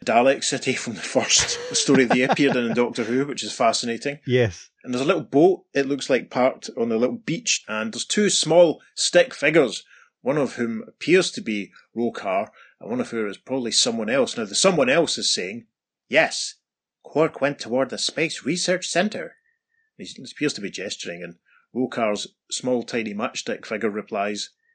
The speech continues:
Speaker 2: "I knew I'd overtake him. I'll soon have him."
Speaker 1: Now, narration continues in the next panel.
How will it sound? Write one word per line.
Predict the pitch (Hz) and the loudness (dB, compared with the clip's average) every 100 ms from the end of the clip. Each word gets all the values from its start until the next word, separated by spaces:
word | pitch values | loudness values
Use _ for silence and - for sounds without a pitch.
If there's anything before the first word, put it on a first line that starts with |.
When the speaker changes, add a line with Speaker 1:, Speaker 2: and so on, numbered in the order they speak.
| _ | _
Speaker 2:
"I | - 139 | 2 4
knew | 120 226 | 6 6
I'd | 147 113 | 6 4
overtake | 104 95 143 139 | 2 4 2 6
him. | 247 220 - - - | 6 6 4 -6 0
I'll | 113 | 2
soon | - - 247 226 | 2 6 8 8
have | - 185 226 | 6 4 6
him." | 190 180 101 76 - _ _ | 8 6 6 -4 -12 _ _
Speaker 1:
Now, | 110 110 87 _ _ _ | -4 -4 -4 _ _ _
narration | 92 101 - 98 | -10 -8 -8 -10
continues | 107 101 95 104 107 | -12 -10 -8 -8 -8
in | 131 | -8
the | 135 | -6
next | 202 - - | -8 -8 -10
panel. | 92 80 | -10 -10